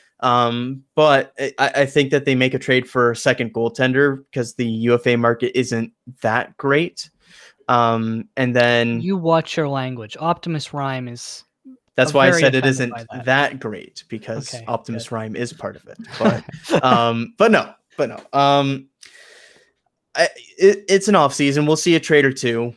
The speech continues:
Speaker 1: the magnitude of which I don't think will be super huge, but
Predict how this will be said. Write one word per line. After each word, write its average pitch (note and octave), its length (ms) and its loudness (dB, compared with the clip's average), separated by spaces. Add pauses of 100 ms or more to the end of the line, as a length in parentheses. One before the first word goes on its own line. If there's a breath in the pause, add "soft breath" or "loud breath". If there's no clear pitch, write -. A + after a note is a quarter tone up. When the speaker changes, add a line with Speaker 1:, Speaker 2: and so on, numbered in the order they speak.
Speaker 1:
the C3+ 60 -2
magnitude D3 520 0
of C#3 140 -4
which D3 480 0 (720)
I B2 100 0
don't B2+ 340 0
think C3 240 -4
will B2+ 100 0
be A#2+ 240 -4
super C#3 340 -6
huge, C#3+ 440 -4
but D#3+ 220 4